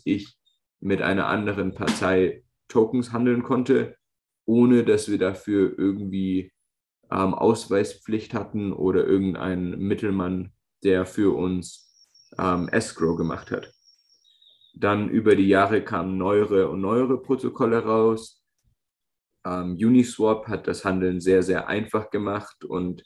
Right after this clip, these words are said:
ähm, auch das Konzept, das sie benutzen, das nicht auf Orderbooks basiert, sondern auf Liquiditätspools, ist sehr interessant. Und wie gesagt, die User Experience ist viel, viel besser geworden.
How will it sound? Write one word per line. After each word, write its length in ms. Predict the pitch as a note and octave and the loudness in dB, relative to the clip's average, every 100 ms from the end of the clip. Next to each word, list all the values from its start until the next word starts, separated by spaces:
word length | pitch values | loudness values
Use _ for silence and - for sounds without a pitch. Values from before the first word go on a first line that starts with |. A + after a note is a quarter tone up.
| _ _ _ _ _ _ _ F#2 | _ _ _ _ _ _ _ -4
ähm, 240 | F2 F2+ | -2 0
auch 160 | C2 - | -2 0
das 220 | F#2 - | -2 -2
Konzept, 560 | G2+ F2+ - - - | -4 -4 -4 -4 -2
das 140 | - - | -2 -2
sie 100 | - | -4
benutzen, 680 | A2 A2+ A#2 B2+ C3 B2+ - _ _ _ _ | 0 0 -2 -4 -2 -4 -8 _ _ _ _
das 160 | - G2 | -10 -4
nicht 220 | G2 F2+ | -2 0
auf 240 | - - | -2 -2
Orderbooks 580 | - A#2+ B2+ A#2 C3+ - | 2 4 4 4 0 0
basiert, 600 | B2+ B2+ A#2 C3+ C#3+ C#3 | 0 0 2 2 2 0
sondern 440 | - F#2 F#2 F2+ F2 | -6 -4 -4 -4 -6
auf 380 | - F#2 F2+ | -2 -2 -2
Liquiditätspools, 1500 | F#2+ F#2+ - F#2+ F#2+ - A#2 A2+ - - C#3 C#3 B2+ - _ _ _ _ _ _ | -4 -4 -2 -2 0 2 0 0 -8 2 6 6 4 -2 _ _ _ _ _ _
ist 320 | G2 F#2+ - - | -2 -2 -6 -10
sehr 340 | F#2+ A2 G2+ | 2 2 2
interessant. 720 | G2 - G2 F#2 F2 G2 G2 - | -4 -8 -8 -4 -4 -4 -8 -14
Und 180 | D2 - | -12 -8
wie 60 | F#2 | -4
gesagt, 360 | F#2+ F#2 - | 0 0 -2
die 120 | F#2+ | -6
User 220 | G#2 G2 F2+ | -4 0 -2
Experience 580 | - - F#2+ F2 F#2 | -2 0 2 2 -2
ist 180 | - - | -8 -12
viel, 300 | - A#2 A#2 | -4 2 2
viel 220 | A2+ A2 | 2 -2
besser 320 | F#2+ F#2+ - F#2 | 0 -2 0 0
geworden. 480 | F#2 F#2+ F#2+ F#2+ | 2 2 0 -2